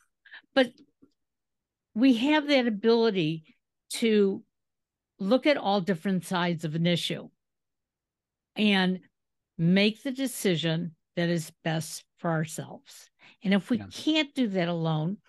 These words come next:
Speaker 1: we can get the guidance, whether it be from a partner,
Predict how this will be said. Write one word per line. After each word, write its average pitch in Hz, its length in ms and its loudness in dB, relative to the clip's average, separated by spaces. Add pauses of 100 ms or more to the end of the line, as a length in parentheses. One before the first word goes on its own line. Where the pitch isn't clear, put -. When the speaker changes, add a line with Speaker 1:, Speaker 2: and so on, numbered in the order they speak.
(500)
Speaker 1:
we 226 180 2
can 240 160 6
get 214 200 0
the 190 80 -6
guidance, 180 720 -4
whether 175 280 2
it 160 120 -6
be 175 140 2
from 156 220 -4
a 147 80 -8
partner, 247 640 -2